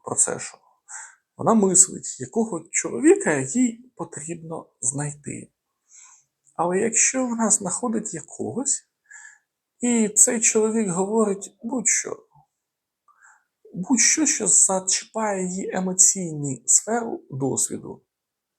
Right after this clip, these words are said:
мислення виключається. Вона каже: "Ні, все, це не такий, це козьол, маніяк, я хочу нормального".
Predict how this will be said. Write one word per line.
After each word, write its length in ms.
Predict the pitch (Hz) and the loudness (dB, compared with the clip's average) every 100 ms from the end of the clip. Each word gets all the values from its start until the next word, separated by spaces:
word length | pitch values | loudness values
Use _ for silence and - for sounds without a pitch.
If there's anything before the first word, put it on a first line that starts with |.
| _ _ _ _ _ _ | _ _ _ _ _ _
мислення 560 | 165 233 277 247 233 - | -2 0 0 0 -4 -6
виключається. 840 | - 170 - - 151 123 107 - | -8 -10 -4 -2 -2 -2 0 0
Вона 100 | 131 | -2
каже: 240 | 139 135 135 | -6 -6 -4
"Ні, 120 | 135 | 2
все, 380 | 110 - 107 - | 4 4 2 2
це 200 | - 175 | 6 6
не 100 | 170 | 2
такий, 440 | - 147 - - - | -10 -12 -12 -14 -6
це 140 | - - _ | -6 -6 _
козьол, 580 | - 143 151 233 277 226 | -10 -6 -2 -2 0 -2
маніяк, 680 | 151 139 135 190 262 254 - _ _ _ _ _ _ _ _ _ _ - | -2 -2 0 2 2 0 -10 _ _ _ _ _ _ _ _ _ _ -4
я 140 | 143 | -2
хочу 340 | - 190 - 143 | 0 0 -2 -4
нормального". 840 | 104 110 147 107 80 - - - | -2 -2 -2 -4 -6 -8 -14 -16